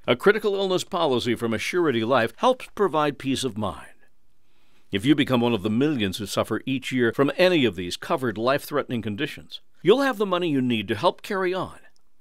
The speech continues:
and focus on the real issue, getting well.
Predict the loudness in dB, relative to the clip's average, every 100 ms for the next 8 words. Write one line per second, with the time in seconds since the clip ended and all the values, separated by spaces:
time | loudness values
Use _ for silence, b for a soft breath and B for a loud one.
0 | -20 -20 -20 -16 -10 0 2 2 0 0
1 | 0 -2 0 0 0 -4 -14 -18 -20 -20
2 | -20 -20 -20 -20 -4 0 0 -2 -6 -4
3 | -6 -12 -20